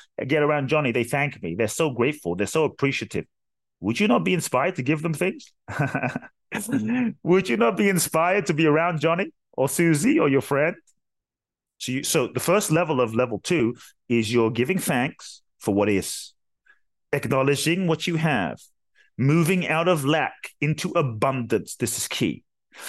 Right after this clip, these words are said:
The second level of level two is you are giving thanks. Here's the key, folks. You are in praise and you're giving thanks for what you want as though it's already happened.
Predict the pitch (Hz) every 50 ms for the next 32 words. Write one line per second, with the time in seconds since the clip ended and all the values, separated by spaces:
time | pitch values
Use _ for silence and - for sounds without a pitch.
0 | - _ - - - - 135 - - 196 165 156 156 156 143 165 175 170 165 147
1 | 160 170 165 185 175 - - 175 156 156 160 160 - - 147 135 120 104 127 131
2 | 135 123 117 110 139 143 180 190 175 - - 214 202 196 190 190 208 - - -
3 | - - - - 117 123 120 143 - - 202 208 - - 170 165 160 - - -
4 | - - - - - _ _ _ _ _ _ _ _ - 135 143 147 147 143 143
5 | - - - 175 190 196 190 180 - - 202 185 175 170 160 147 - - 143 143
6 | 143 139 123 120 151 165 165 196 175 - - 185 170 170 170 226 - - - -
7 | - - _ _ _ _ _ _ - - 127 113 131 165 180 - - - 165 185
8 | 208 185 190 208 196 175 170 - - - - - - _ _ _ _ _ _ _
9 | _ _ _ - 156 151 135 123 135 156 175 190 208 208 202 190 180 180 - -
10 | - 175 175 165 165 190 185 202 185 165 190 180 165 - 165 151 160 165 165